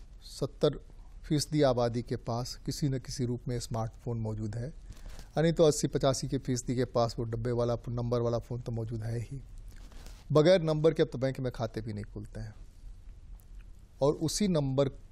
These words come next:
का फ़ायदा उठा करके जो फ्रॉड हैं, वो कैसे फ्रॉड कर लेते हैं, उस फ्रॉड से कैसे बचें,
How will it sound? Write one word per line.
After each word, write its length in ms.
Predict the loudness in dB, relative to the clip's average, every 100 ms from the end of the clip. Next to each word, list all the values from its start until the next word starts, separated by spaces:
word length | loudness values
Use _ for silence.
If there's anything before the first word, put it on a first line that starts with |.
| 2
का 160 | 4 4
फ़ायदा 440 | 2 -2 0 0
उठा 340 | -2 0 0
करके 440 | 0 -4 -6 -8 -10 -10 -14 -14 -14 -14 -4
जो 100 | -4
फ्रॉड 380 | -2 4 6 6
हैं, 280 | 2 -2 -6 -12 -16 -6
वो 80 | -4
कैसे 300 | 2 2 2
फ्रॉड 340 | 2 4 4
कर 180 | 4 0
लेते 280 | 0 -2 -4
हैं, 100 | -4
उस 180 | -6 -2
फ्रॉड 240 | 2 4
से 120 | 2
कैसे 340 | 0 0 2 2
बचें, 380 | 0 -2 -6